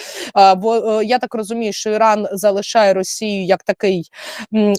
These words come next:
не основний варіант, а скоріше запасний, екстрений, але на всяк випадок про це домовилися. Там вивід активів, оце да. Але саме вступ у війну, включення в війну,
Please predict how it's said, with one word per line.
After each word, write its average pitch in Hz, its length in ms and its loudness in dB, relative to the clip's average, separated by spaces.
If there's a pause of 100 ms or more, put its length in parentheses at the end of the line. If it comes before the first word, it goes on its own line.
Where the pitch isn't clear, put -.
не 240 160 8
основний 269 440 4
варіант, 180 400 2
а 170 40 -4
скоріше 214 400 -4
запасний, 208 580 0
екстрений, 170 600 0
але 196 240 4
на 262 100 2
всяк 202 240 2
випадок 214 380 -2
про 185 120 -2
це 202 160 2
домовилися. 175 640 -4
Там 196 180 0
вивід 202 320 4
активів, 285 500 2
оце 359 320 2
да. 170 280 -2 (120)
Але 302 400 4
саме 277 340 0
вступ - 440 -2
у 240 140 -4
війну, 247 360 -2
включення 226 680 -2
в 202 60 -6
війну, 226 440 0